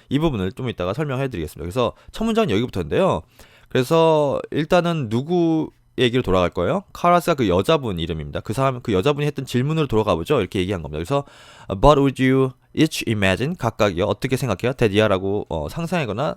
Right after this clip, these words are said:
어, 생각해 볼 수 있을까요? "You would carry as your principal?" 당신의 그 메인 디바이스가 되는 것이, 들고 다닐 메인 디바이스가 될, 사용할 메인 디바이스가 될 것이 뭐일 것 같으세요? 라고 물어본 겁니다.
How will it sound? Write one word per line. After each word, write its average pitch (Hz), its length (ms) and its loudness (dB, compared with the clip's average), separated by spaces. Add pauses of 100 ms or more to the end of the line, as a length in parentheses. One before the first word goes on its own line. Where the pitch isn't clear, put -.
어, 78 140 -8
생각해 165 240 -6
볼 139 140 -2
수 - 100 -6
있을까요? 87 280 -2
"You 113 240 -2
would 113 240 -2
carry 131 380 0 (320)
as 101 160 2
your 95 140 4
principal?" 175 500 0
당신의 143 560 -4
그 - 60 0
메인 151 320 4
디바이스가 120 420 2
되는 101 180 -2
것이, 165 360 -2 (360)
들고 147 220 2
다닐 113 360 0
메인 104 200 2
디바이스가 101 380 -2
될, 82 180 -2
사용할 139 420 -4
메인 101 220 -2
디바이스가 110 380 -4
될 95 100 -4
것이 101 240 -6
뭐일 143 400 2
것 165 140 -2
같으세요? 151 420 0
라고 101 160 2
물어본 95 240 0
겁니다. 85 320 -2